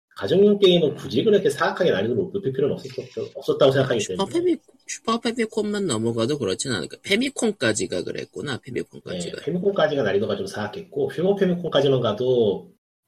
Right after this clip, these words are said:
Speaker 1: 그렇게 무식하게 어려운 게임은 쿠소게 정도가 아닌 이상은 딱히 없었죠.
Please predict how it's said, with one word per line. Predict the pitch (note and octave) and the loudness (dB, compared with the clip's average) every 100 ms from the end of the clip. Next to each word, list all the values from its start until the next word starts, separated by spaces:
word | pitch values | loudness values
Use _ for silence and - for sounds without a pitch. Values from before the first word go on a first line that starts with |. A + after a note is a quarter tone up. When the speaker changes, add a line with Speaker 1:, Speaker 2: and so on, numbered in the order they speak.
| - - - - - - - | -14 -10 -8 -8 -10 -14 -20
Speaker 1:
그렇게 | - - - - A#2 - | -20 -18 -4 0 0 0
무식하게 | - F3+ F3 G3 | -2 -2 4 6
어려운 | C3+ C#3+ E3 | 8 8 6
게임은 | D3+ C3+ B2 | 4 4 2
쿠소게 | - A3 A#3+ | 0 0 4
정도가 | G#3 F3+ D#3 B2 | 4 4 4 2
아닌 | F#2 G#2 | 0 -2
이상은 | A#2+ F#2 F2+ | -2 -4 -6
딱히 | C3 - - | -8 -8 -4
없었죠. | - - - A#2+ - | -4 -4 -4 -4 -4